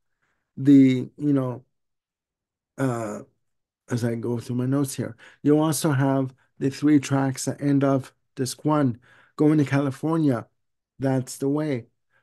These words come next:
Bronny or Stop. And again, I hope I say that right. You have that three-track acoustic set where you can just, well, when I hear it, I can just imagine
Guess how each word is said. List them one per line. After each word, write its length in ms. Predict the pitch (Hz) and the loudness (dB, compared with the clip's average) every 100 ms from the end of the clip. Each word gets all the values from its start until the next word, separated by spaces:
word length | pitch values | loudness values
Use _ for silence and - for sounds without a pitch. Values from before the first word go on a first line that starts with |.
| _ 135 | _ 0
Bronny 320 | 147 151 147 | 4 4 4
or 140 | 135 | 2
Stop. 520 | 127 - 151 135 127 - | -2 -4 -4 -4 -6 -8
And 80 | 131 | -4
again, 280 | 123 131 135 | 0 0 2
I 60 | |
hope 180 | 123 123 | 0 -2
I 60 | 120 | -4
say 200 | - 143 | -4 -4
that 180 | 135 | -4
right. 240 | 127 123 123 _ _ _ _ _ _ _ _ _ | -4 -8 -12 _ _ _ _ _ _ _ _ _
You 140 | 151 139 | 4 6
have 260 | 147 156 | 6 4
that 280 | 147 139 - | 2 2 -2
three-track 840 | - 143 165 147 - 147 143 - | -8 0 0 0 -4 -4 -4 -8
acoustic 540 | - - 147 135 139 135 | -14 -2 -2 0 -4 -4
set 360 | - 127 123 - | -4 -4 -6 -2
where 160 | 135 | 4
you 140 | 139 139 | 6 6
can 220 | 139 131 | 4 0
just, 360 | 131 143 135 _ - | 0 -4 -4 _ -8
well, 240 | 131 127 | -4 -4
when 200 | 123 135 | -2 0
I 140 | 147 160 | 2 0
hear 280 | 135 127 101 | 2 2 0
it, 140 | - - - _ | -8 -20 -20 _
I 140 | - 147 | -6 -2
can 200 | 156 143 | 0 0
just 340 | 156 147 - - | 0 -2 -6 -4
imagine 760 | 139 147 147 156 131 131 127 | 0 2 2 0 -2 -4 -6